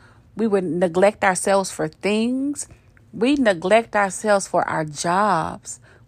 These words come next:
We do that. We do that. But we have to put ourselves first. The word of God says, "Seek ye first the kingdom of God and all his righteousness, and all these things will be added unto you." So, you know, God is first without saying,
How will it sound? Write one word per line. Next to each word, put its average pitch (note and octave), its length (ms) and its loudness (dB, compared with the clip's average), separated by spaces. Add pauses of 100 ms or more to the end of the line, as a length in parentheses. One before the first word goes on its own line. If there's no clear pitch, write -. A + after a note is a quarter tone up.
We A#3+ 200 2
do A3+ 300 2
that. E3+ 380 0 (460)
We A#3 200 2
do G#3+ 280 0
that. F3+ 340 2 (480)
But G#3+ 120 6
we B3 160 0
have A#3+ 160 2
to F3+ 80 -4
put A3 200 2
ourselves F#3 440 2
first. G3+ 320 2
The F#3 60 0
word A3+ 200 2
of A3 80 -4
God A3+ 200 2
says, F#3 220 -4
"Seek A#3 300 -6
ye G#3+ 80 -8
first G3+ 280 -4
the - 60 -12
kingdom F3 320 -6
of E3+ 60 -10
God F#3+ 240 0
and E3+ 100 -4
all F#3 160 -2
his E3 140 -6
righteousness, F3+ 400 -2
and D#3 100 -6
all F3+ 160 2
these F3 240 -6
things F#3+ 400 -4 (300)
will G3+ 100 0
be G3 160 -4
added F3 220 4
unto E3 320 -2
you." F#3+ 320 -2 (180)
So, A#3 160 4
you A#3 200 2
know, A#3+ 260 2 (380)
God D#4 360 2
is F3+ 140 -6
first A#3 320 4
without E3 320 2
saying, D#3 480 0